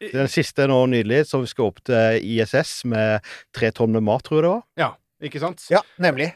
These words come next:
Speaker 1: Så du får med deg, du får, et og annet så får du, får du med deg. Men, men, altså, eh, vi, eh, vi
Speaker 3: Men
Speaker 1: pleier, vi pleier, hva,
Speaker 3: jeg må
Speaker 1: ja.
Speaker 3: bare si en
Speaker 1: Ja.
Speaker 3: ting, Nils Johan. Altså, det vi har her er en bona fide gjest som faktisk er på Space Twitter. Og jeg har snakket om Space Twitter, eller X da, som det heter nå.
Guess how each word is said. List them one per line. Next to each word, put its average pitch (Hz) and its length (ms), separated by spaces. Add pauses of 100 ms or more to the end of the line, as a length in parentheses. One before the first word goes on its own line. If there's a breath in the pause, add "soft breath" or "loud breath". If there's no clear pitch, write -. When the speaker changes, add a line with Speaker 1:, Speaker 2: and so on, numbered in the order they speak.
Speaker 1:
Så - 120
du 165 120
får 131 240
med 107 80
deg, 143 180
du 151 80
får, - 160
et 135 240
og 160 80
annet 113 220
så 123 320
får 101 240
du, 110 160
får 107 220
du 110 60
med 110 120
deg. 120 100
Men, 160 140 (100)
men, 180 220 (340 loud breath)
altså, 196 460
eh, 175 180 (300)
vi, 180 320
eh, 170 400
vi 175 160
Speaker 3:
Men 151 160
Speaker 1:
pleier, 180 180
vi 151 80
pleier, 160 240
hva, 156 240
Speaker 3:
jeg - 80
må 135 60
Speaker 1:
ja. - 20
Speaker 3:
bare 147 160
si - 200
en - 60
Speaker 1:
Ja. 143 40
Speaker 3:
ting, 117 140
Nils 113 160
Johan. 190 260 (180 soft breath)
Altså, 139 160
det 143 120
vi 151 80
har 107 260
her 233 140
er 113 180
en 123 120
bona 120 280
fide 101 320
gjest 110 160
som 135 100
faktisk - 320
er 107 80
på 160 120
Space 123 360
Twitter. 269 400 (340 loud breath)
Og 170 60
jeg 180 80
har 208 120
snakket 214 240
om 170 80
Space 113 380
Twitter, - 280
eller 135 160
X - 180
da, 135 100
som 123 140
det 127 80
heter 117 160
nå. 107 160